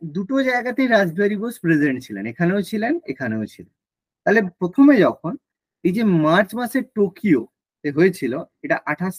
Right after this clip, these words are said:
থেকে ঊনত্রিশে মার্চ হয়েছিল অধিবেশনটা। এই যে অধিবেশনটা হয়েছিল টোকিওতে, এই যে এখানে একটা লীগ গঠন করার প্রস্তাব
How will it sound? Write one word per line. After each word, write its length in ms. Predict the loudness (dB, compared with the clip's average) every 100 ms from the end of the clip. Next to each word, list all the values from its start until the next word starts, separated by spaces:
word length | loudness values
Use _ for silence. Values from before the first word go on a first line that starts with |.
| -2
থেকে 280 | -2 0 0 0 -4
ঊনত্রিশে 520 | -2 -2 -2 -4 -2
মার্চ 280 | -2 -2 -4 -6
হয়েছিল 360 | -6 -6 -8 -10 -12 _ _ _ _ _
অধিবেশনটা। 640 | 2 4 2 0 -6 -8 -10 -12 _ _ _ _ _ _
এই 160 | 4 6
যে 80 | 8
অধিবেশনটা 600 | 8 8 6 4 2 0 2
হয়েছিল 260 | 0 0 0
টোকিওতে, 600 | 2 0 0 -4 -2 -4 -4 _ _ _ -20 _ _ _ _ _ 0
এই 120 | 2
যে 80 | 2 2
এখানে 200 | 2 4
একটা 160 | 6 6 4 2
লীগ 200 | 2 2 0
গঠন 360 | -2 -2 -4 -4
করার 260 | -4 -4 -4 -2
প্রস্তাব 500 | -2 -2 0 2